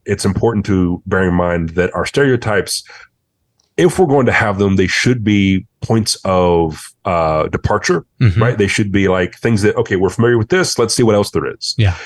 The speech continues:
Speaker 1: Right. Because it's every bit as unreasonable to characterize, you know, the South or the Midwest or the Northeast as, you know, being stereotypically associated with white folks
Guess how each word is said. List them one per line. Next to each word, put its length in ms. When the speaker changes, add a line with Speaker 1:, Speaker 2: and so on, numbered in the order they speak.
Speaker 1:
Right. 240
Because 600
it's 240
every 240
bit 200
as 180
unreasonable 540
to 140
characterize, 760
you 80
know, 120
the 100
South 680
or 60
the 80
Midwest 420
or 60
the 100
Northeast 440
as, 360
you 60
know, 80
being 180
stereotypically 500
associated 400
with 160
white 240
folks 560